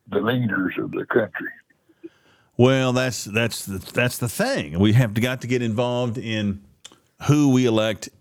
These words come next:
Speaker 2: to places of power. And it, but the problem with some of this, too, though, is it's even out of our hands with some of these unelected bureaucrats that, that write regulations, right? I mean, but we have to do what we can do, stand up against it, talk about it,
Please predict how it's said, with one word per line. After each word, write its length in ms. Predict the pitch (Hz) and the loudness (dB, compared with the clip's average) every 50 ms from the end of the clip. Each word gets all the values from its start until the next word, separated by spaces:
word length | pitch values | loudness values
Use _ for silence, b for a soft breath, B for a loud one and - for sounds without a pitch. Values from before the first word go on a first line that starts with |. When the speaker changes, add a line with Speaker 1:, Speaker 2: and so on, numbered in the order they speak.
| _ - - | _ -10 -8
Speaker 2:
to 100 | - 107 | -8 -2
places 440 | - - 113 107 101 - 110 90 | 0 2 2 2 2 0 0 0
of 140 | 92 95 85 | 2 2 2
power. 360 | - - 98 90 85 85 92 - | 4 4 4 4 4 4 2 2
And 140 | 160 220 220 | 0 0 0
it, 80 | 170 | 2
but 180 | 170 180 151 127 | 0 2 2 2
the 80 | 151 | 2
problem 420 | 123 - - 262 262 269 247 196 147 | 2 2 4 4 2 2 2 4 4
with 160 | 131 117 - | 4 4 2
some 200 | - - 143 147 | 2 0 0 2
of 60 | 143 | 2
this, 220 | 117 107 98 - - | 2 2 2 0 0
too, 240 | - 139 135 131 | 0 0 2 2
though, 240 | 117 98 90 87 85 | 4 4 4 4 4
is 180 | 87 92 95 87 | 2 2 0 0
it's 280 | - 107 135 123 - | 0 -2 -2 -2 -2
even 360 | 151 170 170 160 131 113 92 - - - | -2 0 2 2 2 0 0 -4 -6 -4
out 160 | 135 147 151 | -2 0 2
of 100 | 135 120 | 4 4
our 140 | 123 117 110 | 4 4 4
hands 400 | 113 120 127 127 120 113 95 - | 2 0 -2 -2 -4 -6 -6 -4
with 260 | - 107 107 - B B B B B B B B B B B B _ - | -2 -2 -4 -4 B B B B B B B B B B B B _ -12
some 220 | - - - 147 | -6 -4 -2 0
of 60 | 139 127 | 0 0
these 120 | 120 98 - - | 0 -2 -2 -2
unelected 800 | - 143 160 143 113 107 104 110 147 131 - - 120 90 85 85 | -2 0 0 2 2 2 2 2 0 0 -2 -4 -2 -2 2 4
bureaucrats 680 | 92 95 85 78 73 - - 87 69 - - - - - | 4 6 4 4 2 0 0 0 0 -2 -6 -12 -8 -4
that, 280 | - 95 - - 85 | -4 -4 -4 -4 -2
that 160 | 95 98 95 - _ _ _ _ _ _ | -2 -2 -2 -4 _ _ _ _ _ _
write 540 | - 151 123 110 104 117 123 131 143 - - | 0 2 4 6 6 6 6 4 2 -2 -4
regulations, 840 | 98 95 107 120 127 117 104 98 110 156 226 226 - - 82 73 73 | 0 2 2 2 4 2 2 2 2 2 2 0 -4 -8 -8 -6 -4
right? 200 | 82 73 80 101 | -2 0 0 2
I 40 | 117 | 2
mean, 240 | 127 123 104 - - - | 2 2 2 0 -2 0
but 240 | 113 104 95 92 - B B B B B B B B B B B B B B B B B | 2 2 2 0 -2 B B B B B B B B B B B B B B B B B
we 80 | - 156 | 0 2
have 100 | 208 202 | 2 2
to 60 | 196 | 2
do 100 | 196 208 | 4 6
what 160 | 208 196 185 | 6 8 6
we 60 | 156 151 | 6 4
can 300 | - 196 208 214 196 160 | 4 2 0 0 0 0
do, 180 | 135 131 147 | 2 2 2
stand 260 | 143 - 190 175 185 | 2 0 0 0 2
up 60 | 175 175 | 2 2
against 280 | 160 165 175 165 143 | 2 2 0 0 0
it, 140 | 175 160 - | -2 -2 0
talk 240 | 180 175 175 175 156 | 0 0 2 2 2
about 300 | 165 165 165 160 165 165 | 2 2 0 0 0 0
it, 160 | 160 156 147 | 0 -2 -4